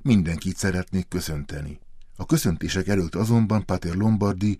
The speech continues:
a rangidős mexikói újságírónő kollégát kérte a mikrofonhoz, aki egyébként a szerda délelőtti kiallgatás kezdetén a Szent Atyának ajándékozta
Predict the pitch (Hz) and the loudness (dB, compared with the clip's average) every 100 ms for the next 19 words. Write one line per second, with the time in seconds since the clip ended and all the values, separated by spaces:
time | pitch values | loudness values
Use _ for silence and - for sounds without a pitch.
0 | - 104 135 143 107 95 92 117 113 - | 0 4 6 6 4 2 0 2 0 0
1 | 101 - 92 95 131 123 - 82 80 92 | -4 0 2 2 2 0 0 -2 0 0
2 | 92 87 90 90 - 110 95 85 78 78 | 2 2 2 0 0 2 2 0 -4 -6
3 | 76 101 92 - 78 101 - 120 117 113 | -4 -4 -4 -4 -4 -2 0 -2 2 2
4 | 117 120 120 - - 110 - 113 120 110 | 2 0 -6 -14 -4 -2 2 4 4 2
5 | - 95 95 95 - 117 85 90 92 101 | 0 0 0 -2 2 2 2 -2 0 0
6 | 87 85 - 92 - 107 82 78 82 80 | 0 -4 -6 -6 0 0 0 -4 -8 -8
7 | 78 - 104 85 98 - 101 95 - - | -8 -2 -2 0 -2 0 0 0 -4 -8
8 | 101 165 160 92 - 98 92 101 104 92 | -2 0 2 0 2 2 2 2 2 2
9 | 87 85 92 - 95 - 101 | 0 0 -2 -2 -4 0 -2